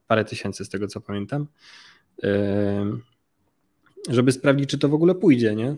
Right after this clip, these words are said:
Jak zobaczyłem, że poszło w godzinę, no to mówię, działa, nie? Ale nie, to nie było tak, że jestem jakimś mastermindem i po prostu robiłem badania i tak dalej, tylko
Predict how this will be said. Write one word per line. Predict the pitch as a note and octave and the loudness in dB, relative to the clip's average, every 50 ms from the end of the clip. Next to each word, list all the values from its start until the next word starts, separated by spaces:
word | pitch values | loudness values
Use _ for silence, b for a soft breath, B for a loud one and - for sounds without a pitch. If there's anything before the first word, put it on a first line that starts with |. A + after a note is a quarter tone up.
| - - C3 | -8 -6 -4
Jak | B2 B2+ B2+ | -4 -2 0
zobaczyłem, | C3+ B2+ C3 C3 - C3+ C3+ | 2 0 0 0 0 0 0
że | C3+ C3 | 0 0
poszło | C3+ C3 - D3 C3 | -2 -2 -2 -2 -2
w | B2+ | 0
godzinę, | C3+ B2+ B2 A#2+ A#2 B2 B2 | 0 0 0 2 0 0 0
no | B2+ B2 | -2 -2
to | B2 - C3 C3 C3 C3 | -2 -2 -4 -4 -4 -6
mówię, | C3 B2+ C3 C3+ C#3 C#3 C#3 | -8 -6 -6 -4 -4 -2 0
działa, | C#3+ C#3 B2 A2 G#2+ G#2 | 2 2 2 2 0 -2
nie? | G#2 G#2+ A#2 B2+ B2+ | -4 -6 -8 -8 -8
Ale | B2+ B2 B2+ | -8 -6 -4
nie, | C3 C#3 C3+ C3 | -2 0 -2 0
to | B2+ - C3 | 0 2 2
nie | C3 C3 | 2 4
było | C3+ C3 B2 A#2 | 4 4 2 2
tak, | A#2+ A2 A2+ | 2 0 0
że | A2+ A2+ A2 A2 A2 | 0 -2 -2 -2 -2
jestem | A2+ A2+ - A#2 A2+ | -4 -6 -4 -4 -4
jakimś | A2 A2 - A#2+ A#2+ B2 | -4 -4 -4 -4 -2 0
mastermindem | B2 A#2 A#2+ - A#2+ A#2+ A#2 A#2 A2+ A2 A2 A2 G#2+ G#2+ | -2 -2 0 0 2 2 4 4 4 4 2 2 0 0
i | G#2+ | -4
po | A2+ | -6
prostu | A2+ - A2+ - - - A2 G#2+ A2 A2 G#2+ | -6 -6 -10 -12 -8 -6 -4 -4 -4 -4 -4
robiłem | G#2+ A2 A2 A2+ A2 A2 A2 | -4 -2 0 0 0 2 0
badania | A2 A2 G#2+ G#2+ G#2+ G#2 G#2+ | 2 2 2 0 0 -2 -4
i | G#2+ | -4
tak | - G#2+ G#2+ G#2+ | -6 -8 -6 -4
dalej, | A2 A2+ A2+ G#2+ | -2 0 0 -2
tylko | G#2+ - A2+ - - A2 A#2 | -2 -6 -12 -10 -8 -8 -8